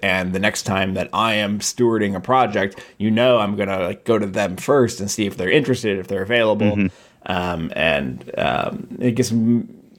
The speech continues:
Speaker 1: makes for a more pleasant, uh, working experience.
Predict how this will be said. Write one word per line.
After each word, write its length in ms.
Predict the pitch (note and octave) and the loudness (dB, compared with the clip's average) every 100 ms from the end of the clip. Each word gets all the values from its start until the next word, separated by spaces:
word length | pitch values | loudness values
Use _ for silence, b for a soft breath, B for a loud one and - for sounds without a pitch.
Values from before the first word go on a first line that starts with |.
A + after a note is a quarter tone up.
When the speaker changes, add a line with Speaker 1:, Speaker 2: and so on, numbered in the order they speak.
| - - - | -20 -20 -4
Speaker 1:
makes 420 | B2+ B2+ B2 - | 2 4 4 2
for 200 | A2 G2+ | 0 2
a 40 | |
more 280 | G2 G2 F#2 | 2 -2 -4
pleasant, 500 | - F#2+ F#2 G2 D2+ - | -2 -2 0 -2 -4 -6
uh, 340 | F2+ F#2+ F2 | -2 -2 -2
working 640 | E2+ F#2+ F#2+ F#2+ F#2 F2+ - | -2 -2 -4 -4 -6 -6 -10
experience. 560 | - - - G2 E2 - | -10 -2 4 4 4 0